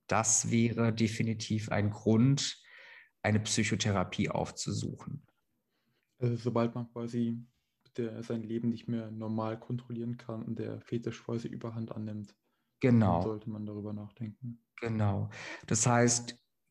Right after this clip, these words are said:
Speaker 1: gedankentechnisch... Äh, in Grübeleien vers-, versinken, nur noch mit diesem Thema, was ganz, ganz im Vordergrund steht. Und man kann keine Selbst- und Fremdgefährdung mehr ausschließen.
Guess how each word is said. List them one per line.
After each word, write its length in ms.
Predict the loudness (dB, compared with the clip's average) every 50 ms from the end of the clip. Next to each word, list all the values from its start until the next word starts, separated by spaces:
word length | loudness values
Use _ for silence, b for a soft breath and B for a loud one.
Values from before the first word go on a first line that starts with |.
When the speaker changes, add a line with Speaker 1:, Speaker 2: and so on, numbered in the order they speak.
| 0
Speaker 1:
gedankentechnisch... 1500 | 2 2 4 4 4 6 6 6 6 6 6 4 2 6 6 6 6 6 4 4 2 4 4 4 2 0 -2 -4 -4 -6 -6 -4
Äh, 500 | 0 2 2 4 4 4 4 4 2 2 0 -4 B B B B B B _ _ 2
in 140 | 4 4 4
Grübeleien 880 | 4 4 4 4 6 6 6 6 6 6 6 6 6 6 4 4 2 0
vers-, 500 | 0 -2 -2 0 0 -2 -6 -8 -10 -10
versinken, 1200 | -2 2 2 2 2 4 4 4 6 6 4 2 0 0 0 2 2 2 2 0 -2 -4 -6 B B B B B B _
nur 320 | 4 6 6 8 8 8
noch 200 | 6 6 4 2
mit 200 | 2 2 2 2
diesem 320 | 0 -2 0 0 -2 -2 -2
Thema, 560 | -2 0 2 2 4 4 2 2 2 2 2
was 280 | 0 -2 -2 -6 -2 _
ganz, 340 | 2 2 2 2 -2 -2
ganz 280 | -2 0 0 0 0 0
im 120 | -2 -2
Vordergrund 640 | -2 0 0 0 2 2 0 -2 -2 -2 0 0 0
steht. 380 | 0 0 2 2 2 0 0 -2 _ _ _ _ b b b b b b b b _
Und 140 | 2 4 4
man 240 | 6 6 4 4 2
kann 300 | 2 2 4 4 4 2
keine 500 | 0 0 2 4 4 4 4 4 2 2
Selbst- 460 | 2 2 2 2 2 0 -4 -8 -8
und 120 | -8 -6
Fremdgefährdung 800 | -4 -2 -2 -2 -2 -4 -4 -6 -2 2 2 2 4 4 4 2
mehr 180 | 4 4 2
ausschließen. 1000 | 2 0 0 -2 -2 -2 -2 -2 -2 -2 -2 -4 -6 -8 -8 -8 -8 -8 -10 -12